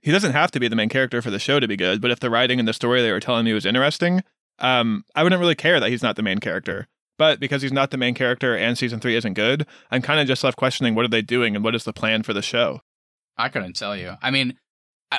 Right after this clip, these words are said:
Speaker 2: I think at this point, I'm just gonna wait for the last few episodes of Mando to come out, and then I'll watch the last two or three, whatever it is. I am curious where it ends, but I mean, at this point, I guess there's two episodes left in their season, and they're not retaking Mandalore. Is that, are they saving that for season four?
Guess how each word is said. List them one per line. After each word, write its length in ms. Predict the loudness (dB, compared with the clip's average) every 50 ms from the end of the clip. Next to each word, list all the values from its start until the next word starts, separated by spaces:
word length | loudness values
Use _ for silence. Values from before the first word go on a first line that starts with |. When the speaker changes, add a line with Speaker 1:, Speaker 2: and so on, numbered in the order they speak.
| -4 -2
Speaker 2:
I 100 | -4 -2
think 220 | 0 0 0 0
at 100 | 0 -2
this 160 | 0 0 0
point, 380 | 0 2 2 2 2 0 -2 -4 _
I'm 140 | -4 -4 -2
just 180 | -2 -4 -4 -2
gonna 180 | -2 -2 -2
wait 260 | -2 0 -2 -2 -2 -4
for 100 | -6 -8
the 80 | -6 -4
last 420 | -2 0 0 0 -2 -4 -6 -8
few 140 | -6 -4 -4
episodes 400 | -4 -2 -2 -2 -2 -2 -4 -4
of 60 | -2
Mando 400 | -2 0 0 0 0 0 0 0
to 80 | -2 -2
come 240 | -4 -6 -6 -4 -2
out, 200 | -2 -2 -4 -4
and 80 | -6 -4
then 80 | -4 -4
I'll 160 | -4 -4 -4
watch 400 | -4 -4 -4 -4 -4 -6 -8 -8
the 80 | -8 -6
last 340 | -4 -4 -4 -4 -6 -10 -12 _ _ _ -12
two 160 | -8 -8 -8
or 80 | -8 -8
three, 180 | -6 -6 -6 -6
whatever 380 | -4 -4 -4 -4 -4 -4 -6
it 60 | -6
is. 240 | -6 -4 -4 -4 -6 -6 _ _ _ _ -6
I 120 | -2 0
am 160 | 0 0 -2
curious 340 | -4 -4 -2 0 0 0 0
where 180 | 0 0 0 -2
it 120 | -2 -4 -4
ends, 420 | -2 0 0 0 0 0 -2 -2
but 140 | -2 -4 -2
I 40 | 0
mean, 160 | 0 0 0
at 80 | 0 0
this 180 | -2 -2 -2
point, 300 | -2 -2 -2 -2 -2 -4 -8 _ _ -12
I 140 | -10 -6 -2
guess 180 | -2 -2 0
there's 240 | 0 -2 -2 -2 -2
two 120 | -2 -2 -2
episodes 380 | 0 0 -2 -2 0 -2 -2
left 220 | -2 -4 -2 -2 -2
in 80 | -2
their 140 | 0 0 -2
season, 500 | -2 -2 -2 -2 -2 -2 -4 -6 -12 -18 _ _ _ _ _ _ _
and 60 | -6
they're 120 | -4 -2 0
not 180 | 0 0 0
retaking 400 | -2 -4 -4 -4 -4 -2 -2 -2
Mandalore. 680 | 0 0 0 0 0 -2 -4 -4 -6 -6 -6 -8 -8 -12 _
Is 140 | -12 -8 -4
that, 160 | -2 -2 -2 -2 -4
are 80 | -4
they 140 | -2 -2 -2
saving 340 | -2 0 0 0 0 0 0
that 180 | 0 -2 -2 -4
for 100 | -4 -2
season 340 | -2 -2 -2 -2 -4 -6
four? 560 | -4 -4 -4 -2 -2 -2 -2 -4 -4 -6 -6